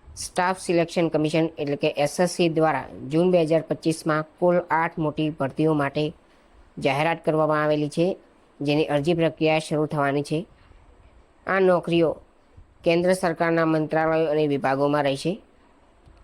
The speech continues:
જેના માટે એસ એસ સી દ્વારા તાજેતરમાં નવું ભરતી કેલેન્ડર બહાર પાડવામાં આવ્યું છે,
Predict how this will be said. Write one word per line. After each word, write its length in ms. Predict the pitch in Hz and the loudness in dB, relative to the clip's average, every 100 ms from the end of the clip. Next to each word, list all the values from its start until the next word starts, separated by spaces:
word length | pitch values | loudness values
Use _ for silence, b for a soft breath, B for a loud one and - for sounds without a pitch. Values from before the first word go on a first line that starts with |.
| _ _ _ _ - _ - | _ _ _ _ -20 _ -4
જેના 220 | 156 160 | 0 2
માટે 220 | 165 160 165 | 0 0 0
એસ 280 | 156 156 | 0 0
એસ 100 | 202 | -2
સી 160 | 196 190 | 2 2
દ્વારા 340 | 165 156 160 | 2 2 0
તાજેતરમાં 580 | 156 143 151 151 151 151 | 0 0 0 0 0 0
નવું 260 | 147 156 165 | 2 2 2
ભરતી 280 | 147 139 151 | -2 0 2
કેલેન્ડર 360 | 151 151 151 | 2 4 2
બહાર 280 | 151 143 143 | 0 -2 -2
પાડવામાં 400 | 135 135 139 135 | -2 0 0 0
આવ્યું 180 | 139 143 | 0 0
છે, 140 | 175 | -2